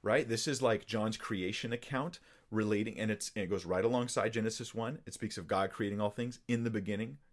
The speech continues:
God created the heavens and the earth." Well, here it says, "In the beginning was the Word." Verses two and three go on to talk about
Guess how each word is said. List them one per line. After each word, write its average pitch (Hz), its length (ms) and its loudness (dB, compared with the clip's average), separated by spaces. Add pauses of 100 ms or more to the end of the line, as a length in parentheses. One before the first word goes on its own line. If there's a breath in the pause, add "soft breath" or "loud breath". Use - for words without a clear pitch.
God 95 180 2
created 98 240 -2
the 101 60 0
heavens 101 200 -2
and 101 80 -4
the 101 80 -4
earth." 120 220 -6
Well, 110 140 4
here 135 140 6
it 135 80 2
says, 113 220 -2
"In 120 200 0
the 127 60 0
beginning 113 480 -2
was 98 280 2
the 104 100 0
Word." 110 360 0 (400 loud breath)
Verses 107 320 -2
two 127 360 0 (320 loud breath)
and 95 160 -4
three 127 380 0
go 107 180 2
on 98 140 0
to 95 60 -4
talk 90 240 -2
about 87 300 2